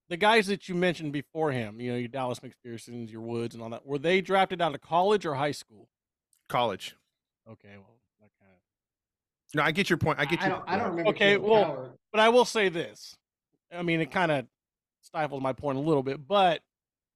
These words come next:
Speaker 1: Jo Adell coming out of high school, I always thought, you know, this guy's a project, man. I mean, it, it's gonna take him, I don't know, maybe three, four years before he even,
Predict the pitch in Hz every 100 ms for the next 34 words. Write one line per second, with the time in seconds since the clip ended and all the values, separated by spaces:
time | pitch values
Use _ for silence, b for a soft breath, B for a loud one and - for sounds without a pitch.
0 | _ _ _ _ _ _ _ 180 247 226
1 | 202 202 202 - _ _ _ 240 233 220
2 | 196 170 202 - 170 160 175 196 202 175
3 | - 180 160 151 143 143 160 196 214 175
4 | 139 123 _ 117 117 110 107 _ 117 120
5 | 120 127 131 123 - _ _ _ _ 185
6 | - 175 220 190 - 202 202 175 147 _
7 | _ _ 151 160 156 165 170 180 165 -
8 | 180 165 180 175 151 165 151 143 170 160
9 | 170 147 135